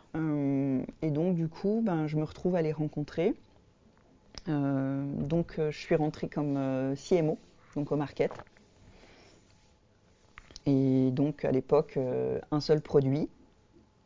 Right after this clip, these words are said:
euh, donc plutôt une verticale, alors qu'aujourd'hui, on a un, on a une suite d'outils, plus, donc avec un positionnement très horizontal. Euh, entre neuf et dix-neuf euros de facturés, euh, mensuellement,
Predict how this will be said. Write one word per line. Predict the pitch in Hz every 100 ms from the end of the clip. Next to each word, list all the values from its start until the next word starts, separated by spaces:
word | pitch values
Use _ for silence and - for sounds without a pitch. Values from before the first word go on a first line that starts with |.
| -
euh, | 135 87 123
donc | - 123 - -
plutôt | 135 - 135 135
une | 135
verticale, | 135 135 143 139 143
alors | 139 127 - -
qu'aujourd'hui, | 131 131 131 135
on | 131 131
a |
un, | - - - - - -
on | 143
a |
une | 143 135
suite | - 156
d'outils, | 143 147 - 160 160
plus, | - - -
donc | 123 - 131
avec | 135 139
un | 131
positionnement | 139 139 - 131 127
très | 139 160
horizontal. | 147 143 139 135 151 240 - - - - - - - -
Euh, | 135 135 131
entre | 135 -
neuf | 139 143 -
et | 139
dix-neuf | 139 143 143 -
euros | 131 139
de | 143 127 127 127 131 -
facturés, | 135 - 143 131 139
euh, | - -
mensuellement, | 135 139 - 135 135 151 190 220